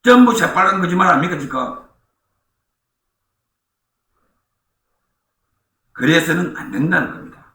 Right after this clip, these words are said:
우리가, 어, 과거를 잊지는 말아야 되겠지만은 우리가 다음 세대한테 좋은 것만, 어, 줘야 될 거 아니냐고.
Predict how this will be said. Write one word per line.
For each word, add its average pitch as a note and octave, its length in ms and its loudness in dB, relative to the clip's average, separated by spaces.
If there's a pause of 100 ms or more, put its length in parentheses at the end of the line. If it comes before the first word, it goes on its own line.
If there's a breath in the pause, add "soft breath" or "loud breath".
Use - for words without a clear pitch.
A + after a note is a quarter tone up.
(1000)
우리가, D3+ 800 2 (120)
어, D#3 460 -4 (380)
과거를 F#3 760 0 (140)
잊지는 F#3 440 -2
말아야 F3 260 -2
되겠지만은 A#2+ 680 -8 (760)
우리가 G3+ 720 0
다음 G#3+ 320 6
세대한테 E3 880 2 (320 soft breath)
좋은 F3+ 300 4
것만, - 600 6 (400)
어, D#3 420 0 (1300)
줘야 G3+ 160 4
될 - 160 -2
거 - 80 -6
아니냐고. G#2+ 380 -8